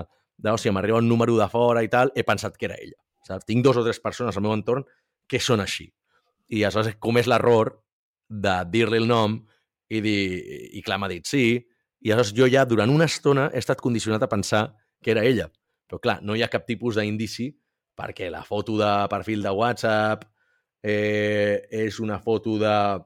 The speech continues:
un passeig marítim de vés a saber on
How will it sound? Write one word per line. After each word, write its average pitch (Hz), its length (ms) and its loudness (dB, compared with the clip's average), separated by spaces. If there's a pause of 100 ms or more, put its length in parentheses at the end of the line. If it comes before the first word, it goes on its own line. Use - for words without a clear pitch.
(920)
un 107 220 -4 (100)
passeig 101 400 -2
marítim 92 460 -4 (100)
de 92 240 -10
vés 87 160 -8
a 90 80 -10
saber 90 320 -8
on 110 160 -4